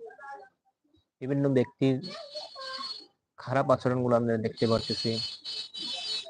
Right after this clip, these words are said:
রিক্সাওয়ালাদেরকে ওনারা আঘাত করতেছেন, জুতা পেটা করতেছেন, লাঠি পেটা করতেছেন। আবার বর্তমান যে মাগুরার যে একটা বিষয়,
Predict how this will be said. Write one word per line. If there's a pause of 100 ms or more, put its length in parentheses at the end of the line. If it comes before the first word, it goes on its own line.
রিক্সাওয়ালাদেরকে
ওনারা (1800)
আঘাত
করতেছেন, (1300)
জুতা
পেটা
করতেছেন,
লাঠি
পেটা
করতেছেন। (2000)
আবার (340)
বর্তমান
যে (200)
মাগুরার
যে
একটা
বিষয়,